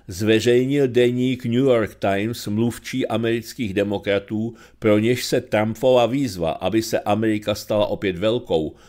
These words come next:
rovná zradě zájmů nadnárodních korporací, jimž slouží,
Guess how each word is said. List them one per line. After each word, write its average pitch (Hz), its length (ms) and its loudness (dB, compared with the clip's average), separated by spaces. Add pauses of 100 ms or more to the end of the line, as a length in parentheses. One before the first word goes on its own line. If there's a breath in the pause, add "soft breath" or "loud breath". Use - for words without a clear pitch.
(160 loud breath)
rovná 101 480 4
zradě 113 520 2
zájmů 113 560 0
nadnárodních 110 720 0
korporací, 98 800 0
jimž 107 320 0
slouží, 85 680 -4